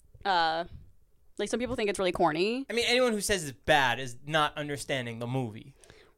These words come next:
Speaker 1: Right, but, like, I do understand. It's like, okay, we get it. By the end, it's like, okay, we, like, we get it. But I think it was so cute. It was so crazy how Ben Shapiro went. Like, the alt-right people are like, "This is so messed up,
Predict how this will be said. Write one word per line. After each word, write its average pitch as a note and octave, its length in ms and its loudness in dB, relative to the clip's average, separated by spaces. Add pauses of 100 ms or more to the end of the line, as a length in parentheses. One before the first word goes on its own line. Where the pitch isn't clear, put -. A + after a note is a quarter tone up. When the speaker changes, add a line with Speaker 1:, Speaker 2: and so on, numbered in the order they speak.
(120)
Speaker 1:
Right, G#3+ 480 8
but, C#4+ 200 8
like, D4 160 8
I D4+ 80 8
do D#4+ 300 2
understand. C4+ 540 0
It's A#3 120 -4
like, G3+ 240 -4 (500)
okay, A3+ 160 -8
we F3+ 140 -6
get D#3+ 260 -2
it. - 80 -6
By G3 120 0
the F3 100 0
end, E3+ 100 0
it's F3 100 -6
like, F3 260 -10
okay, F3+ 220 2
we, E3+ 180 0
like, F#3 280 -6
we F#3+ 60 -10
get F3+ 180 2
it. E3+ 160 -2
But G3+ 220 4
I G#3 140 6
think A3+ 240 -2
it F3 100 -2
was F#3+ 160 -4
so F3 240 -2
cute. E3+ 440 -4 (540)
It G#3+ 40 -6
was A#3 100 -4
so C#4 120 -2
crazy G#3+ 340 0
how A3+ 100 2
Ben F3 200 -4
Shapiro F#3 420 -2
went. G#3 280 0
Like, G3+ 380 -2
the G3+ 240 4
alt-right F#3 540 0 (120)
people A#3+ 320 -4
are G3+ 100 4
like, F3 240 -2
"This G#3+ 180 -4
is G#3+ 120 -2
so G#3 220 4
messed F3+ 400 2
up, F3 300 4